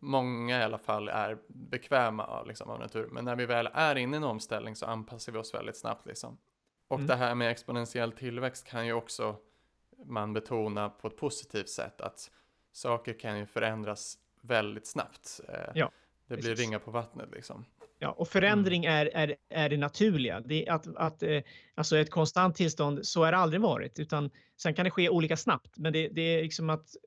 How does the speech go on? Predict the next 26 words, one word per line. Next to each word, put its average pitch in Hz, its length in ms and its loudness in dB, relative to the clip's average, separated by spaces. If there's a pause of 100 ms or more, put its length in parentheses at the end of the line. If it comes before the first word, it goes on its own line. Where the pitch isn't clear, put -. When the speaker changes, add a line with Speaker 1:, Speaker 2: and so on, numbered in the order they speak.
(280)
Speaker 2:
och, - 280 2
och 185 160 10
att 185 100 0
vi 196 80 8
måste 202 240 6
inte 196 140 6
vänta 175 360 4
på 170 100 -2
att 160 60 2
det 160 80 -4
ska 165 160 0
bli 143 200 -2
sjuttio - 580 -6
procent 151 380 0
av 156 60 4
världen 135 280 4
ska - 140 -4
göra 135 80 4
någonting, 135 220 -2
utan 151 180 0
man, 147 240 -2
man 170 160 4
brukar 180 180 4
säga 202 180 6
att 165 80 0
kanske, 170 300 0